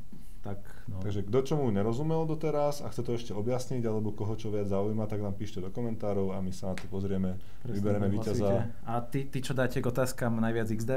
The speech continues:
Speaker 1: tak tomu sa budeme venovať.
Speaker 2: To by sme mohli nastaviť, no,
Speaker 1: No,
Speaker 2: tento
Speaker 1: no,
Speaker 2: market
Speaker 1: to, to by
Speaker 2: na
Speaker 1: bolo veľmi dobre. Treba vyskúšať, eh, dog fooding a že či naozaj funguje, no.
Speaker 2: Hej, takže na budúce token, token curated registries, keby náhodou nič. A,
Speaker 1: T C Rs.
Speaker 2: ale hlavne teda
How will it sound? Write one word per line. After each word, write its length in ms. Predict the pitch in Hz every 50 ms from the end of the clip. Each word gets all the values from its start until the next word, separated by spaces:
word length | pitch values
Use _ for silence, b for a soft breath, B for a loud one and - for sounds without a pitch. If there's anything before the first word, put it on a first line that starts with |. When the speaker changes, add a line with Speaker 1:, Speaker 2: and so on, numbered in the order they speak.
| 135
Speaker 1:
tak 160 | 143 143 107 -
tomu 160 | - 113 107
sa 160 | - - 107
budeme 160 | 104 104 101
venovať. 400 | 101 98 98 98 - - - - - - - B B B B B B B B B
Speaker 2:
To 80 | - 101
by 80 | 110
sme 160 | 110 120 120 120
mohli 160 | 113 113 101
nastaviť, 360 | 95 90 - - 101 92 90 90
no, 80 | 90
Speaker 1:
No, 160 | 120 - 101 98
Speaker 2:
tento 120 | 120 104
Speaker 1:
no, 80 | 104 -
Speaker 2:
market 240 | 95 95 101 - 101
Speaker 1:
to, 160 | - 131 123
to 80 | 98 -
by 80 | - -
Speaker 2:
na 80 | -
Speaker 1:
bolo 320 | 110 113 110 107 107 107 104
veľmi 80 | 104
dobre. 240 | 98 98 95 101 104
Treba 240 | 101 - 139 139 139
vyskúšať, 440 | 131 127 127 - 135 - 120 110 110
eh, 80 | - 117 110 110 107 110
dog 200 | 101 113 110 -
fooding 320 | - 139 131 135 139 135 131 120
a 80 | 113 107
že 80 | 107
či 160 | 107 - -
naozaj 320 | 110 113 113 110 107 104 95
funguje, 320 | - 110 107 107 104 95
no. 200 | 92 92 92 95 104
Speaker 2:
Hej, 400 | 107 98 95 92 92 98 98 -
takže 180 | - 107 104 117
na 120 | 110 117
budúce 280 | 123 127 127 120 - 120
token, 560 | 120 123 117 120 123 120 123 120 120 120 113
token 280 | - 120 117 - 120 113
curated 360 | - 120 117 113 - 117 110
registries, 440 | 104 104 104 101 101 104 98 92 95
keby 240 | - 101 101 101 101
náhodou 320 | 90 92 98 101 101 98
nič. 320 | 101 104 113 120 - - - - -
A, 200 | - 98 101 98
Speaker 1:
T 120 | 98 120
C 200 | - - - 110
Rs. 400 | 107 101 101 98 - - - - - - -
Speaker 2:
ale 200 | - 98 98 98
hlavne 240 | 107 104 104 107
teda 480 | - 107 107 101 104 101 98 98 98 98